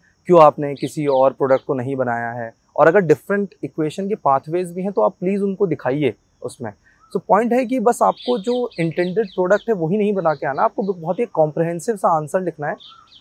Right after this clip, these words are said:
अ, जिसमें help करेंगे। तो मैं क्या try करूँगा, मैं try करूँगा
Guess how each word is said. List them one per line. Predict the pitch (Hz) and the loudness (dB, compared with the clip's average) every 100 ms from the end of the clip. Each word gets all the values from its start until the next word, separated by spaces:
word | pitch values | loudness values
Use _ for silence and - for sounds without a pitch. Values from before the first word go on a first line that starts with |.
| _ | _
अ, | 147 147 | -4 -4
जिसमें | 147 151 202 214 208 | -4 -4 -2 -2 -2
help | 147 151 | 0 0
करेंगे। | - 120 117 127 _ _ _ | -2 -4 -6 -14 _ _ _
तो | 214 | 4
मैं | 196 156 190 | 6 6 4
क्या | 202 - 165 196 | 0 -8 4 4
try | 185 180 175 | 6 4 4
करूँगा, | 185 156 175 | 0 0 0
मैं | 208 | -2
try | 180 170 | 2 2
करूँगा | 180 180 185 | 2 -2 -4